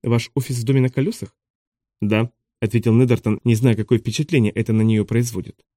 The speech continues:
«Я попала сюда из трейлера», сказала она. «Рекламный ролик к фильму», вспомнил Недертон. «Извини». «Жилой автофургон», пояснила Тлен. «Пожалуйста, сядьте вы оба.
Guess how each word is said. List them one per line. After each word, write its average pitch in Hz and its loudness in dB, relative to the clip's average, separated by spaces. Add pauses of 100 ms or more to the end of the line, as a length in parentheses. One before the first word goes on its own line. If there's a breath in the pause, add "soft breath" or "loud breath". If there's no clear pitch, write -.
(560)
«Я 247 0
попала 180 -2
сюда 143 2
из 156 -4
трейлера», 92 -2
сказала 107 -2
она. 87 -6 (800)
«Рекламный 190 0
ролик 123 0
к - -16
фильму», 87 -8
вспомнил 104 -2
Недертон. 90 -8 (520)
«Извини». 104 -2 (1120)
«Жилой 233 2
автофургон», 139 -4 (100)
пояснила 113 0
Тлен. 98 -10 (320)
«Пожалуйста, 147 2
сядьте 120 0
вы 151 2
оба. 95 -2